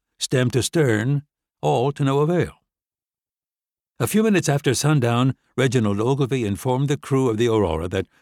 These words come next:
Spider Barnes had vanished and that a suitable replacement would have to be found in short order. The crew fanned out across the island from the waterside eateries of Gustavia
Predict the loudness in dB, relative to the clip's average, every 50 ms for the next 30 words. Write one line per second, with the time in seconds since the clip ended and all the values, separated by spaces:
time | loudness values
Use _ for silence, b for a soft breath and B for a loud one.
0 | b -10 -8 -2 0 0 2 2 2 0 2 2 0 0 0 0 0 0 0 -2
1 | -4 -6 -6 -4 -2 -2 -2 -2 -4 -6 -6 -8 -10 -14 -16 _ _ _ _ _
2 | -6 -4 -2 0 -2 -2 -4 -4 -6 -4 -2 -2 -2 -2 -2 -2 -4 -4 -2 -2
3 | -2 -2 -2 -4 -8 -8 -8 -6 -6 -6 -6 -6 -6 -6 -4 -4 -4 -4 -4 -4
4 | -4 -4 -4 -4 -4 -4 -4 -4 -2 -2 -2 -2 -4 -6 -12 _ _ _ _ _
5 | _ _ _ _ _ _ _ _ _ _ _ _ _ _ -14 -12 -10 -6 -2 -2
6 | 0 0 0 -2 -4 _ _ -14 -6 -2 0 2 2 2 2 0 0 0 -2 -4
7 | -4 -4 -4 -4 -2 -4 -4 -4 -4 -4 -4 -4 -6 -6 -6 -6 -6 -8 _ _
8 | _ _ _ -2 0 0 0 0 -2 -2 -2 -2 -2 -2 -4 -4 -4 -2 -2 -2
9 | -2 0 -2 -2 -2 -4 -6 -8 -8 -8 -10 -12 -8 -4 -2 0 0 0 0 0
10 | -2 -2